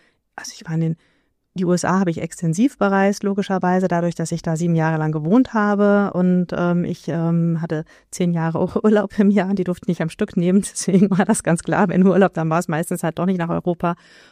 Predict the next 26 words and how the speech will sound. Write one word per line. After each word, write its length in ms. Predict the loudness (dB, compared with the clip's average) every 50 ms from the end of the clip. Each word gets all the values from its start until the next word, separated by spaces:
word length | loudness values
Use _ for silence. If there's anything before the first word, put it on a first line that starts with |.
| _ _
Europa 300 | -4 -4 -2 -2 -2 -2
kenne 220 | 0 0 -2 -2
ich 100 | -2 -4 _ -16 -14
mittlerweile, 760 | -12 -8 -4 -2 -2 -2 -2 -4 -4 -4 -4 -4 -4 -6 -10 -8
glaub 160 | -10 -8 -8
ich, 140 | -8 -6 -4
auch 180 | -4 -4 -4 _ _ -8
ganz 320 | -4 -2 -2 -2 -4 -6
gut, 360 | -2 0 0 0 0 0 0 4
ne? 180 | 4 4 4 2 -2 -12 _ _ _
Ich 180 | -14 -14 -2 0
war 140 | 0 0 0
viel, 520 | -2 -2 2 2 4 4 4 4 2 2 2
ähm, 440 | 0 2 2 2 2 2 2 0 0
im 400 | -2 -2 0 0 2 0 0 -2 -2
Middle 240 | -2 -2 -2 -2 0
East-Bereich 680 | -2 -2 -4 -4 _ -6 -4 -2 0 0 0 -2 0
unterwegs, 680 | -2 -2 0 0 -2 0 0 0 -2 -2 -4 -10 -10 -8
ähm, 520 | -4 -2 -2 0 0 0 0 0 -2 -4
in, 280 | -4 -6 -6 -6 -8 -10 _ _ _ _ _ -4
im 100 | -4 -2
Libanon, 800 | 0 0 0 2 2 4 4 4 4 2 4 4 4 2 2
in 160 | 0 -2 -4 -4
Jordanien, 960 | -4 -2 -2 0 0 2 2 2 2 2 2 2 0 0 0 0 0 -2 -4 -6 _ _ _ _
in 640 | -8 -4 -2 -2 0 0 0 0 -2 -2 -2 -2 -2
Marokko, 760 | -2 -4 -2 -2 -4 -4 0 -2 0 2 2 2 2 0 -2